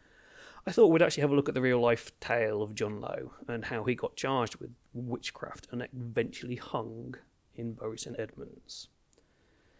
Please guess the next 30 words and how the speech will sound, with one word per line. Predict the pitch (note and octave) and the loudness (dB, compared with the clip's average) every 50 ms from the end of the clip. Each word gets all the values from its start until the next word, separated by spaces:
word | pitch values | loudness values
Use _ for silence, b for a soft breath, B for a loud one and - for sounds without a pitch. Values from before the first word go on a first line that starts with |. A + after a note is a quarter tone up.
| b b b b b | b b b b b
So, | - - D#3 A2+ A2 - _ _ _ _ _ _ - - | -2 0 0 0 0 -4 _ _ _ _ _ _ -4 4
who | - F3+ F#3+ G3+ G#3 G3+ G3+ G3 F#3 F3 D#3+ D3 | 8 8 8 8 6 2 2 2 0 0 -2 0
was | D3 C#3+ D3 C#3 C#3 C#3+ C#3 A#2+ C3 C3+ | 2 4 6 6 6 4 2 0 -2 -4
John | A#2 B2 A#2+ A#2 A2+ | -2 -2 -2 -2 -2
Lowe | - - - A2+ A2 G#2+ - - - - | -6 -6 -6 -8 -8 -10 -12 -18 -16 -12
and | - B2+ A#2+ A#2 A2+ A2 A2 A2+ A2+ | -8 -6 -6 -4 -6 -6 -8 -10 -10
why | A2 A#2 A#2 A2 G#2+ - - - - - - - - | -8 -6 -6 -6 -6 -8 -10 -12 -14 -14 -14 -14 -12
was | - A#2 A2 - | -12 -10 -10 -10
he | - - A2 | -10 -12 -12
hung | - - - A#2 G#2+ - - - - - | -10 -10 -8 -10 -10 -10 -14 -16 -16 -14
for | - C3 | -12 -10
witchcraft? | A#2+ A#2 A2+ - - - - - - - - - - _ - - _ _ _ _ _ _ _ _ _ B B B B - | -10 -10 -10 -10 -12 -12 -14 -14 -16 -18 -18 -20 -20 _ -20 -20 _ _ _ _ _ _ _ _ _ B B B B 2
Other | F#3+ F#3 F3+ D3+ | 4 6 6 6
than | C#3 C3 | 6 6
obvi-, | B2+ B2 A#2 A#2+ A#2+ | 4 4 2 0 -2
the | - B2+ B2+ | 0 2 4
obvious | C3 A#2 A#2 A#2+ B2 - | 4 4 2 -2 -6 -4
fact | - - - - - | -2 -4 -4 -2 -4
that | B2+ - - - | -4 -4 -4 -4
Matthew | - B2 A#2 - - - | -6 -6 -4 -4 -6 -8
Hopkins | - - - - B2 G#2+ G#2+ | -8 -8 -6 -6 -6 -6 -6
was | G#2+ G#2+ | -6 -8
a | G2+ A2+ | -8 -10
fucking | - - - - - B2+ - - A#2+ A2+ A2 A2 | -12 -12 -8 -6 -6 -4 -4 -6 -8 -8 -8 -8
nut. | G#2 G2+ - _ - - _ _ _ _ _ B B B B B B B B _ _ _ _ _ _ _ - | -10 -12 -12 _ -14 -14 _ _ _ _ _ B B B B B B B B _ _ _ _ _ _ _ -2
Lowe | D3+ D3 C#3+ D#3+ D#3+ E3+ F#3 F#3 F#3+ | 2 4 4 4 6 8 8 6 6
was | F3+ F3 E3 E3 D3 D3 D#3 D3+ D3+ C3+ A#2+ - - | 6 2 2 2 2 4 4 6 6 4 2 0 -2
an | - B2+ B2 | -2 -2 0
elderly | - C#3 C3 C3 B2+ B2 | 2 0 2 2 0 0
vicar, | A2+ A2 A#2+ A#2 - - G2+ - | 2 2 2 2 2 0 -4 -4